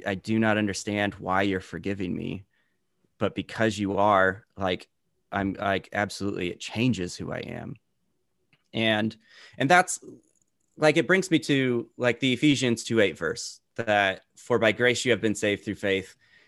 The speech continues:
and this is not of your own doing. It is the gift of God, not a result of works, so that no man may boast." Like,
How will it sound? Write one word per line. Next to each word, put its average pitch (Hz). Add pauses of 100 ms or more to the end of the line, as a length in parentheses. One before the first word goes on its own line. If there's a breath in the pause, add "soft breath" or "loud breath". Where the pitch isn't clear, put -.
(120)
and 95
this 107
is 101
not 113
of 110
your 110
own 107
doing. 101
It 92
is 90
the -
gift 110
of 92
God, 98
not 107
a 110
result 104
of 90
works, 95
so 98
that 92
no 95
man 92
may 90
boast." -
Like, 98